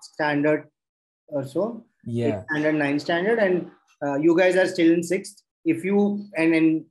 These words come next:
Speaker 1: he made a lot of mistakes along those two years, right? Um, you also need to make those mistakes,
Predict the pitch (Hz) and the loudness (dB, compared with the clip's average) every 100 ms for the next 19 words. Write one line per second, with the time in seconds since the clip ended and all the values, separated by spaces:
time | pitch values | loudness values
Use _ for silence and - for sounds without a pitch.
0 | _ _ 135 175 175 180 185 151 156 180 | _ _ -6 0 2 4 4 4 4 4
1 | 175 160 - 170 165 151 147 156 160 156 | 0 -2 -2 -2 0 -2 -2 0 -2 -2
2 | 156 151 147 208 - _ _ _ _ _ | -2 0 0 0 -6 _ _ _ _ _
3 | _ - 143 170 202 - _ _ 151 151 | _ -2 2 2 0 -10 _ _ -2 2
4 | 160 160 - _ 165 185 202 196 240 233 | 2 0 -10 _ -4 2 4 4 4 2
5 | 214 220 196 175 170 170 147 127 - 117 | 2 2 2 2 2 2 2 -2 -6 -8
6 | - - | -8 -20